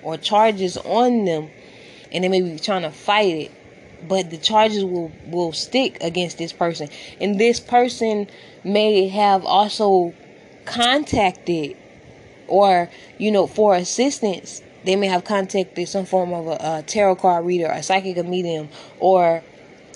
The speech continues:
like, a shaman practitioner to help them win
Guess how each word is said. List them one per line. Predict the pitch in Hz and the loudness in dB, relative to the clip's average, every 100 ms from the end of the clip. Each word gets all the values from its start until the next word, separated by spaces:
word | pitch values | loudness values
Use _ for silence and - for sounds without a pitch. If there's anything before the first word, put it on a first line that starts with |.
| - - - 170 | -16 -16 -14 -6
like, | 175 | -2
a | 165 | -2
shaman | 170 214 190 180 175 175 | -2 0 0 -2 -4 -4
practitioner | 196 190 - - 233 - 196 190 175 170 | 0 0 0 0 0 2 -2 0 0 -2
to | - - 196 180 165 - - - - | -8 -4 -2 -2 -6 -14 -20 -20 -20
help | - 220 180 175 | 0 2 2 0
them | 190 190 185 170 | -2 0 -2 -4
win | 208 254 254 220 196 | 0 2 4 2 0